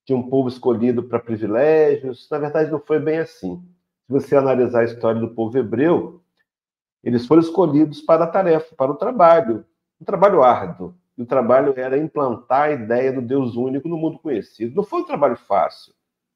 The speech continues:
Tanto é que o desfecho do trabalho acontece no ano setenta da era cristã com a diáspora,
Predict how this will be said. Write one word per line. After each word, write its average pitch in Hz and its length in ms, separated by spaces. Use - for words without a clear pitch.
Tanto 120 340
é 135 400
que 143 100
o 143 60
desfecho 127 760
do 127 100
trabalho 107 800
acontece 131 680
no 127 80
ano 131 120
setenta 127 520
da 120 80
era 120 160
cristã 123 420
com - 120
a 165 60
diáspora, 151 840